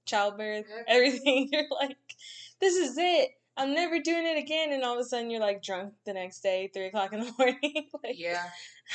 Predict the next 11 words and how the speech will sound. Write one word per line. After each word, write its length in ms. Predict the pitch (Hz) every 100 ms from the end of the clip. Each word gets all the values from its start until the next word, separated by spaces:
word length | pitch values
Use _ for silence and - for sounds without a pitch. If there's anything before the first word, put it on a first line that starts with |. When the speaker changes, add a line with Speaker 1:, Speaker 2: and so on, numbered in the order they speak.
| - 381
Speaker 1:
<laughs> 120 | 339 - - _ _ _
Speaker 2:
Yeah. 300 | 220 302 339 - _ _ _ _
That 160 | 202 269
shit 200 | - 403 381
happens. 680 | 415 302 233 240 - - _
No, 420 | 220 254 220 - 185
my 160 | 208 220
experience 520 | 226 - 226 226 240
is 120 | 226
trying 220 | - 202
to 140 | 170